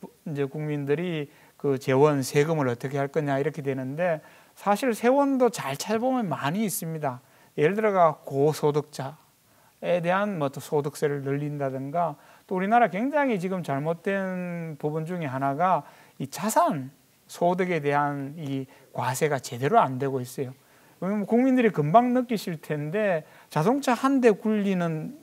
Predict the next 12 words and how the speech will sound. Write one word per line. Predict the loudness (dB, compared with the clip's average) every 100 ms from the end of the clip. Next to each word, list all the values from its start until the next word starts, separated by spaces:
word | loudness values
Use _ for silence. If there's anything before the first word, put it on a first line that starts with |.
| -12 0
그 | 4 4 4 -2
세금보다는 | 0 0 2 0 0 0 2 2 0 0 -4 -8 -20 _ -8
아파트 | -4 -4 -2 -4 0 2 2 0 _ _
한 | -4 0 0
채 | 2 4
가지고 | 4 4 0
있는 | 0 0 -2
세금이 | -2 -2 -2 -4
훨씬 | -6 -8 -8 -4
더 | -4
쌉니다. | -2 -4 -4 -6 -8 -14 _ _ _ _ _
이건 | -2 2 4 6 4 2